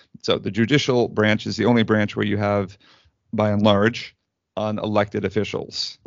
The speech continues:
Uh, I think you do sometimes vote for judges, um, you s-, on your local, on the ballot. If you fill out a local ballot, you'll see some of your judges, whether, um, but by and large, like Tim said, they're, they're appointed by the executive branch.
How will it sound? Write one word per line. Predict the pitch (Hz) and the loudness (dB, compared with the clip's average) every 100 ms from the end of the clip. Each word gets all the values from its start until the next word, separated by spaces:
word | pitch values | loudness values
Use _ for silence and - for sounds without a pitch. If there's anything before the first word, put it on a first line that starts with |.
| - _ _ _ - | -16 _ _ _ -10
Uh, | 82 78 - - | -8 -10 -14 -14
I | |
think | 110 95 | -12 -8
you | 104 | -6
do | 104 98 | -4 -2
sometimes | - 98 101 95 | -2 -2 -2 0
vote | 104 98 | 2 0
for | - 104 | 0 -6
judges, | - 101 95 101 95 - | 0 0 0 -4 -4 -6
um, | - | -8
you | |
s-, | 95 - - | -10 -12 -6
on | 98 | -2
your | 92 | 0
local, | 95 95 98 87 - | 2 2 0 -6 -6
on | 98 | -2
the | 95 | -2
ballot. | 92 98 95 95 | 2 2 2 -2
If | - - | -6 -12
you | 92 | -6
fill | 104 | -2
out | 95 92 | -2 -2
a | |
local | 92 90 98 | -2 -2 -2
ballot, | 92 95 90 | 0 0 0
you'll | 80 92 | -4 -8
see | - | -8
some | 92 98 92 | -8 -6 -4
of | |
your | 87 | -4
judges, | 95 - 92 92 95 90 | -4 0 0 0 -4 -2
whether, | 87 87 - - | -4 -6 -8 -6
um, | - 98 - - - - | -4 -4 -6 -10 -20 -8
but | - 107 - _ _ - | 2 2 0 _ _ 2
by | 127 | 4
and | 110 | 6
large, | 107 110 | 4 2
like | 104 | -2
Tim | - 113 | 0 -2
said, | 104 104 101 | 0 -2 -2
they're, | 104 101 98 - | -2 -2 -4 -10
they're | - 101 98 92 - _ _ _ | -4 2 2 0 -6 _ _ _
appointed | - - 123 - 82 - - | -8 0 0 0 -4 -14 -14
by | 98 92 92 85 | -8 -6 -6 -10
the | - 90 90 90 87 _ | -10 -6 -6 -6 -8 _
executive | - 101 117 110 113 95 | -8 -2 2 2 0 -6
branch. | - 98 - - - | -4 -6 -6 -12 -16